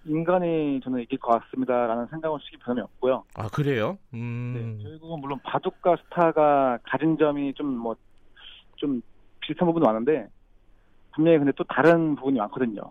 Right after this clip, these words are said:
Speaker 2: 음흠.
Speaker 1: 그래서 그런 부분에서 확실히 뭔가 좀 에이아이, 에이아이로서 좀 이 스타를 잘하기 위해서는 뭔가 한계가 있다라는 게 아직까지도 제 생각이기 때문에,
Speaker 2: 네.
Speaker 1: 네, 그거는 변함이 없습니다.
Speaker 2: 이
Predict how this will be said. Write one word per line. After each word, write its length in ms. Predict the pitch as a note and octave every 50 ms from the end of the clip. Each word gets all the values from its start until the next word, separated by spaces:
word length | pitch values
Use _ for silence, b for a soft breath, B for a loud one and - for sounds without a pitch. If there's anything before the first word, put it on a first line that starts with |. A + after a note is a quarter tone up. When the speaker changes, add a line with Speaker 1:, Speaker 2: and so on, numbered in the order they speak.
| - - B2+
Speaker 2:
음흠. 720 | A#2+ A#2 A2 A2+ A#2 A2+ G#2+ G#2+ G#2+ G2+ G2+ G2+ F#2+ G2 - -
Speaker 1:
그래서 240 | C#3 C#3 C#3 C#3 B2+ -
그런 240 | - D3 D#3+ D#3+
부분에서 480 | C3+ C3+ C#3 C#3+ C3+ C3 C#3+ D#3+ E3+ - B B B B B -
확실히 340 | - - F3+ - - G#3+ F#3+
뭔가 180 | E3+ D#3+ D3+ -
좀 140 | - B2+ A2+
에이아이, 640 | A#2 C3+ D#3+ F3 F#3 F#3 F#3 F3+ E3+ C3 B2 C3
에이아이로서 680 | D3+ D#3+ E3 E3+ D#3+ D#3+ - - D3+ C#3+ C#3 C3 B2+ A#2+ -
좀 360 | - C3+ B2+ A#2 G#2+ G2 - _ _ _ _ _ _ _ _ - -
이 120 | C3 A#2
스타를 320 | - - - F3 E3+ E3
잘하기 280 | - - B2+ C#3 B2+ A#2+
위해서는 280 | A#2+ A#2 A2+ B2+ B2 A#2
뭔가 180 | A#2 A#2 G#2 -
한계가 280 | E3+ F#3+ G3 F3+ E3
있다라는 400 | C3+ - - B2 A#2+ A#2 A#2 A2+ A2+
게 100 | B2 G#2
아직까지도 380 | G2+ G2+ A2 - A#2 A2 A2+
제 60 | - - - -
생각이기 320 | C3 C3+ C#3 B2+ A#2 -
때문에, 360 | - G#2 G2 G2+ A#2 A#2 G2+ - -
Speaker 2:
네. 520 | B2 A#2+ A2+ A2 A2 G#2+ A2 A2 A2 A2 - _ _ _ _ _ _ _ -
Speaker 1:
네, 180 | G#2+ G#2 G2+
그거는 280 | G2 - A#2+ A#2+ A#2 A2
변함이 220 | G#2 A#2 A#2 G#2+
없습니다. 320 | F#2+ - - - G#2 G2 F#2+ B B B B B B -
Speaker 2:
이 180 | F#3+ A3 F#3+